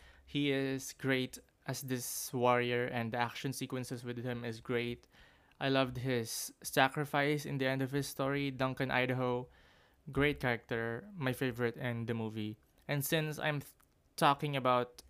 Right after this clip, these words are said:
action sequences, I want to talk about the shields or the suits, suit shields, because I don't think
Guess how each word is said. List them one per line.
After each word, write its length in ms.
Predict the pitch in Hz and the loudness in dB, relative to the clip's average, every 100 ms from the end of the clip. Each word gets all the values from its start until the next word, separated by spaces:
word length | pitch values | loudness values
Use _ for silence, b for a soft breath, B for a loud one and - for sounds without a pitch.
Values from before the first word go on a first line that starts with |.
| - | -2
action 300 | 131 - 147 | -2 0 -4
sequences, 540 | - 139 143 139 135 | -2 -4 -4 -4 -4
I 100 | 139 | -4
want 200 | 135 131 131 | -2 -2 -4
to 40 | |
talk 260 | 135 120 123 | -4 -2 -2
about 340 | 117 117 113 b b b b b - | 0 0 -2 b b b b b -2
the 100 | - | 0
shields 580 | - 180 131 113 - - 202 | 0 0 0 -2 -6 -12 -4
or 220 | 143 143 | 0 2
the 180 | 139 147 | 0 -2
suits, 640 | - 185 135 - - - - _ - | 0 0 -2 -4 -8 -10 -16 _ -8
suit 280 | - 208 | 0 0
shields, 640 | - - 123 110 110 - - B B B B _ | 0 2 2 2 -2 -10 -14 B B B B _
because 640 | 147 147 160 135 131 - - _ _ - - _ _ _ - - _ _ _ _ - | -4 2 4 4 0 -8 -14 _ _ -20 -20 _ _ _ -20 -20 _ _ _ _ 4
I 480 | 170 185 202 202 180 | 6 8 6 2 0
don't 320 | 139 156 151 - _ _ _ _ - - | 0 0 -2 -10 _ _ _ _ -20 -2
think 440 | 175 139 117 - | 0 0 -2 -8